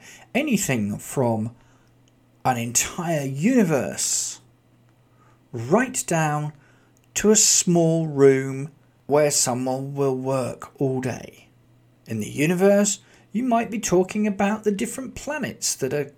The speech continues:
spaceship will encounter in its journey around the stars. And the last one that I wish to tell you about is saving the cat.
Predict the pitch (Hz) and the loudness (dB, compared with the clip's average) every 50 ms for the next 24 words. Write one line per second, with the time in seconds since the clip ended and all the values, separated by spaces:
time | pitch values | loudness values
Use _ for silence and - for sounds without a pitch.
0 | _ _ _ _ _ _ _ _ - - - - 165 196 196 190 - - - 208 | _ _ _ _ _ _ _ _ -6 -6 -4 0 4 4 4 4 2 0 0 0
1 | 208 202 - - - 196 202 208 208 208 208 196 196 - _ _ _ - - 220 | 0 0 -4 -8 -2 2 2 4 4 2 0 -2 -6 -16 _ _ _ -6 -4 -2
2 | 240 214 - - 302 320 285 214 - - 214 - 101 92 - - _ _ _ _ | -2 -2 -6 -8 -10 -6 -8 -8 -4 -2 -2 0 0 -2 -6 -10 _ _ _ _
3 | _ _ _ - 143 160 190 214 208 - - - - 147 131 127 135 143 151 175 | _ _ _ -2 0 0 0 0 0 -2 -2 -2 0 2 2 2 2 -2 -2 -2
4 | 190 180 143 - 120 139 165 - - - - - - 240 - - - - - - | 0 0 0 0 0 0 0 0 0 0 -2 -4 -4 -4 -6 -8 -8 -10 -10 -12
5 | _ _ _ _ _ _ _ _ _ _ _ _ _ _ _ _ _ _ _ _ | _ _ _ _ _ _ _ _ _ _ _ _ _ _ _ _ _ _ _ _
6 | _ _ _ _ _ _ _ - - - - 208 247 247 220 190 202 226 226 - | _ _ _ _ _ _ _ -20 -10 -2 2 4 4 6 6 6 6 4 4 0
7 | - - - 180 180 170 160 151 147 135 131 131 127 123 127 131 - - - 120 | -2 0 2 2 4 4 4 2 -2 -4 -2 -4 -4 -4 -4 -4 -6 -4 -4 -4
8 | 113 113 - - 117 104 104 104 101 104 104 - 110 110 110 113 - - - _ | -4 -4 -4 -4 -2 -2 -2 -2 -4 -4 -6 -6 -6 -6 -6 -10 -12 -14 -20 _
9 | _ _ _ _ _ _ _ _ _ _ _ _ - 175 202 190 196 - - - | _ _ _ _ _ _ _ _ _ _ _ _ 4 4 4 4 4 -4 -6 -12
10 | _ _ _ _ - - - - - - - 156 156 170 165 175 180 180 175 180 | _ _ _ _ -2 0 4 4 4 4 4 4 2 2 2 2 0 0 0 -2
11 | 180 - - - 208 151 - - - - - - | -4 -4 -6 -6 -6 -6 -6 -10 -10 -12 -12 -12